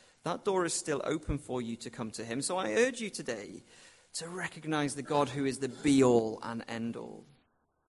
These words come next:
And join us in the privilege of getting to love and serve and worship him.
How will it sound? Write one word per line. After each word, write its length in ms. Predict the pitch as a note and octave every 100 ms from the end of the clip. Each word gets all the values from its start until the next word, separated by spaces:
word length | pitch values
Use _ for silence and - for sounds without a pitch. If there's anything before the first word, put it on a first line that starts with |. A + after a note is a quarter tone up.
| _ _ _ _ _ _ _ _ - _ _ _ -
And 160 | B2+
join 300 | C#3+ D#3 C#3+
us 520 | A2 A#2 - - - - _ _ _ _
in 120 | C3+ D3
the 80 |
privilege 480 | D3 A3 F#3 B2 A2+
of 100 | B2
getting 380 | E3 E3 D#3+ D#3 - _ _ _ _ _ _ -
to 340 | D3+ C#3+ C#3+ - -
love 420 | B2+ C3 C#3+ D3+ -
and 220 | A#2+ A#2+
serve 460 | - - B2 B2 B2
and 200 | A2 A#2
worship 420 | C3 D3+ - -
him. 260 | - -